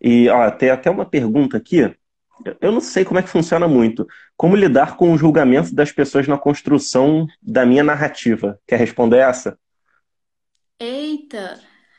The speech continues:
Speaker 2: Cara, primeiro, ó, que questão de julgamento, questão de ju-, julgamento e narrativa, tá, vamos falar. É, o julgamento, ele tá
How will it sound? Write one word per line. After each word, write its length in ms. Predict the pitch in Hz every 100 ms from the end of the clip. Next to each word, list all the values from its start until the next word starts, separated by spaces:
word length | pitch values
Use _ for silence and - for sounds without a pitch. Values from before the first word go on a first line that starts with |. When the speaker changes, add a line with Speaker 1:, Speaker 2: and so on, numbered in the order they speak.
| _
Speaker 2:
Cara, 420 | 494 571 277 240
primeiro, 480 | 311 392 349 247 208
ó, 100 | -
que 140 | -
questão 300 | - - 311
de 120 | 330 285 _
julgamento, 720 | 269 233 277 302 208 - - - _ _
questão 280 | 202 247 247
de 80 |
ju-, 280 | 247 - 170
julgamento 420 | 190 214 214 226
e 40 | 233
narrativa, 500 | 233 262 - 165 185
tá, 180 | 190 165
vamos 200 | 175 -
falar. 400 | 214 185 - _ _
É, 440 | - 180 165 - _ _ _ _ _ -
o 100 | 320
julgamento, 460 | 381 370 349 381 415
ele 140 | 392
tá 100 | 440